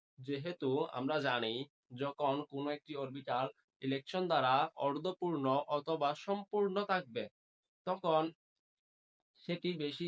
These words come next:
স্থিতিশীল অবস্থা লাভ করবে। যেহেতু এখানে এস অরবিটাল অর্ধপূর্ণ, ডি অরবিটাল সম্পূর্ণ অবস্থায় আছে, তাই এটি বেশি স্থিতিশীল অবস্থা অর্জন করেছে। কার চেয়ে? এই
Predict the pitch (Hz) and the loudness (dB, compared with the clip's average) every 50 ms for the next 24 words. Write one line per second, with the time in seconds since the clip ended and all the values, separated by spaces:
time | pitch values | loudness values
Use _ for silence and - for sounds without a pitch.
0 | - 175 175 - 156 156 170 170 185 175 170 165 156 156 - 180 170 165 160 156 | -6 -6 -10 -12 -12 -12 -10 -8 -6 -4 -2 -2 -4 -4 -6 -2 0 2 2 0
1 | - - 151 135 143 143 143 - _ _ _ _ _ - - 147 175 185 175 190 | 0 -2 -2 -2 -2 -4 -6 -8 _ _ _ _ _ -10 -6 -6 -4 -2 0 0
2 | 233 190 151 165 165 135 127 131 139 - _ _ _ _ - 127 135 143 147 - | 0 2 2 0 0 2 0 -2 -2 -6 _ _ _ _ -4 -2 -2 0 0 -2
3 | 156 151 160 156 170 170 170 165 160 151 165 160 151 151 135 135 131 135 143 147 | -4 -4 -4 -2 -2 0 2 2 0 0 -2 -2 -2 -2 0 0 0 -2 -2 -2
4 | 151 165 165 156 151 156 156 165 165 320 - 196 196 190 190 185 180 175 170 165 | -2 0 0 0 0 -2 -2 -4 -4 -4 -4 -4 -4 -2 -2 -2 0 0 0 -2
5 | 160 - 156 143 143 143 143 143 139 - 147 147 147 139 147 175 165 180 180 - | -2 -2 -4 -4 -4 -4 -6 -6 -4 -4 -4 -4 -4 -6 -8 -10 -10 -10 -12 -14
6 | - - 175 - - - 170 - 202 180 196 196 - 196 196 185 175 180 180 - | -16 -18 -20 -20 -20 -16 -12 -10 -8 -8 -6 -4 -4 -2 -2 -2 -2 -4 -6 -6
7 | - 226 302 - _ _ _ _ - 214 202 180 196 196 180 - 170 165 170 170 | -6 -6 -6 -6 _ _ _ _ -2 -2 0 2 0 0 0 0 -2 -2 -2 -4
8 | - 151 - _ _ - - 208 214 214 208 - - - 214 220 254 269 - _ | -6 -12 -18 _ _ -8 -4 -2 -2 -2 -2 -6 -8 -8 -6 -6 -6 -8 -10 _
9 | _ _ _ _ _ _ - 160 175 180 | _ _ _ _ _ _ -4 -2 0 0